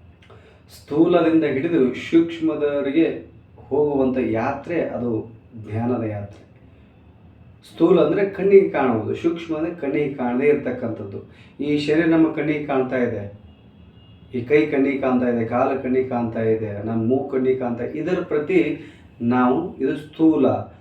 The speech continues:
ಸೂಕ್ಷ್ಮ ಅಂದ್ರೆ ಮನಸ್ಸು ನಮ್ಮ ಕಣ್ಣಿಗೆ ಕಾಣೋದಿಲ್ಲ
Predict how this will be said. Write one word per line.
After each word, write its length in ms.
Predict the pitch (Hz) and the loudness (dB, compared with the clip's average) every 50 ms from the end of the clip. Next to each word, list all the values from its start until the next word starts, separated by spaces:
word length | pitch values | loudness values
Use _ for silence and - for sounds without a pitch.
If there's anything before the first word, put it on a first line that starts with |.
| - - - - | -20 -20 -12 -2
ಸೂಕ್ಷ್ಮ 360 | - 165 165 165 - 156 151 | 2 2 2 2 0 -4 -4
ಅಂದ್ರೆ 580 | 143 131 - 165 165 160 160 - - - - 120 | -4 -2 0 2 2 2 2 0 -4 -8 -6 -2
ಮನಸ್ಸು 440 | 120 127 131 139 135 - - 147 139 | 0 2 2 2 0 -2 -4 -4 -2
ನಮ್ಮ 220 | 135 127 120 113 | -2 -2 -4 -4
ಕಣ್ಣಿಗೆ 360 | - 117 113 117 117 113 113 | -4 -4 -2 0 0 -2 -2
ಕಾಣೋದಿಲ್ಲ 720 | 113 107 107 107 104 104 104 101 101 98 98 98 98 98 104 | -6 -6 -8 -6 -8 -8 -8 -10 -12 -12 -14 -14 -16 -18 -20